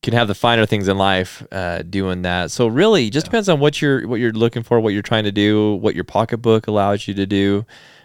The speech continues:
Speaker 1: But at the end of the day, it's, it's really all doable. And, um, a lot of those points that Seth just mentioned are, are huge. I will touch on the, the traveling, you know, you, you talked about with,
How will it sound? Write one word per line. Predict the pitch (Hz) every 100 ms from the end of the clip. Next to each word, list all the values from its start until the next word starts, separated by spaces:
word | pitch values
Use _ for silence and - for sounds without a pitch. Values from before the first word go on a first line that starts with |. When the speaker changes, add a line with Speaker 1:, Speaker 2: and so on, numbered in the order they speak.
| _
Speaker 1:
But | 101 98 -
at | 98
the | 107
end | 120
of |
the | 95
day, | 90 104
it's, | 85
it's | - 90 -
really | 95 95
all | 82 87 82
doable. | 80 92 90 82 85 82 - _ _ _ -
And, | 85 85 80 82 -
um, | 85 80 78
a |
lot | 95
of | 101
those | 95
points | - 101
that | -
Seth | - 101 101
just | 90 -
mentioned | 92 101 87 85
are, | 82
are | 76 85
huge. | - 110 101 90 - -
I | -
will | 131 170
touch | 175 160
on | 147
the, | 127 113 101
the | 82
traveling, | 101 131 117 113 110 104 98
you | 98
know, | 107 92 76
you, | 76 113 -
you | 110
talked | 113 135 123
about | 120 101 73
with, | 95 98 104 _